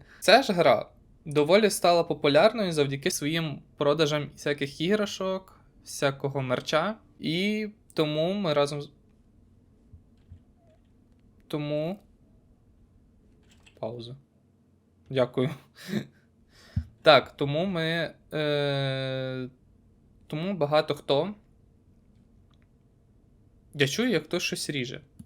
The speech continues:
А в мене буде ліхтарик? Чому нічого я не, не бачу, не чую? Щось гуде. Щось страшне. Так,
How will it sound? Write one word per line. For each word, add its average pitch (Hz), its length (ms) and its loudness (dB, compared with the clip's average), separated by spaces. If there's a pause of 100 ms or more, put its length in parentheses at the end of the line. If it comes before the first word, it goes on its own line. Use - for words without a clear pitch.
(460)
А 131 60 -10
в - 20 -6
мене 131 180 -2
буде 180 460 -2
ліхтарик? 139 580 -8 (1300)
Чому 151 220 -12
нічого 180 380 -8
я 151 180 -10
не, 147 260 -10 (220)
не 127 180 -12
бачу, 156 440 -4
не 139 180 -10
чую? 147 460 -10 (4000)
Щось - 240 -14
гуде. 139 420 -10 (1200)
Щось - 200 -12
страшне. 139 480 -10 (520)
Так, - 380 4